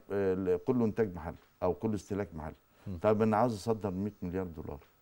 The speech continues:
Speaker 2: مم.
Speaker 1: طب مية مليار دولار بنتكلم في، في س-، تمنتاشر، آه، جنيه للدولار.
Speaker 2: تقريبًا، آه.
Speaker 1: أعتقد هنصل ما، يعني ما يفوق ت-، كام تريليون.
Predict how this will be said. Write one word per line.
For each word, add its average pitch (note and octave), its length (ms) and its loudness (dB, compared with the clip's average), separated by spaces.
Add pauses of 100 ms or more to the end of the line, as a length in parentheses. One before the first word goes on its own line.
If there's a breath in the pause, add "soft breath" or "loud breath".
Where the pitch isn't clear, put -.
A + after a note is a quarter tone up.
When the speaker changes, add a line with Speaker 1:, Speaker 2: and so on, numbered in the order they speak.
Speaker 2:
مم. F2+ 180 -8
Speaker 1:
طب F2 80 -6
مية G2+ 220 -2
مليار G2 220 0
دولار G#2+ 300 2
بنتكلم G2 440 -4
في، F#2 220 -4
في E2+ 320 -2 (440 loud breath)
س-، - 180 -2
تمنتاشر، G2+ 800 0
آه، E2+ 880 -2 (680)
جنيه F#2 280 0
للدولار. G#2 420 0
Speaker 2:
تقريبًا، F#2+ 480 -6
آه. F#2 120 -6
Speaker 1:
أعتقد G#2 460 -2
هنصل F2+ 640 -6
ما، E2+ 80 -6
يعني D#2 340 -8
ما F#2 120 -4
يفوق F#2 300 -6 (140)
ت-، E2 300 -6
كام G2 180 -2
تريليون. D#2+ 280 -8